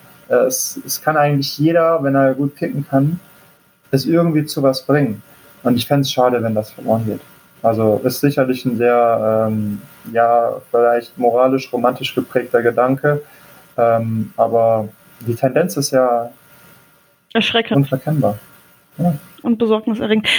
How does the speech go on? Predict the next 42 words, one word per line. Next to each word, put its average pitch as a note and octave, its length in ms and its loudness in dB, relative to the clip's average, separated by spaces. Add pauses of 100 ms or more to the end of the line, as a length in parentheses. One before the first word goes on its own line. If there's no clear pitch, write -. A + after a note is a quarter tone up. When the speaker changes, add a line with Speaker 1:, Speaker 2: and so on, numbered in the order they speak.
Speaker 2:
Man A#3 100 0
könnte D4+ 240 2
jetzt A#3 180 0
böse A#3+ 240 2
munkeln, C4 520 2
dass A#3 160 0
das A3 160 -2
irgendwie A3 300 2
passt, - 440 -2
dass A3 120 0
das A3 160 -2
gerade A3 200 2
in A3 100 0
der G#3+ 100 2
Corona-Zeit B3 800 0
alles A#3+ 300 0
durchgesetzt A#3 600 0
wird, A#3 240 2
wo G#3+ 80 -2
keine A3 240 0
Fans A#3 380 0
im A3+ 80 -2
Stadion A3+ 520 2
sind A3+ 220 2
und G#3 100 0
somit G#3 220 2
auch G#3 100 -4
keine A3 180 0
Plattform B3 520 0
haben B3+ 240 2
für B3+ 80 -2
ihre B3 160 2
Meinung. C4 340 0 (920)
Aber D#4+ 160 0
dann C#4 340 -2
sind C4 120 -4
wir B3+ 140 2
gleich A#3 260 0
wieder A#3+ 220 0
in A#3 80 -2
der G#3+ 120 2
Ecke. A3 340 0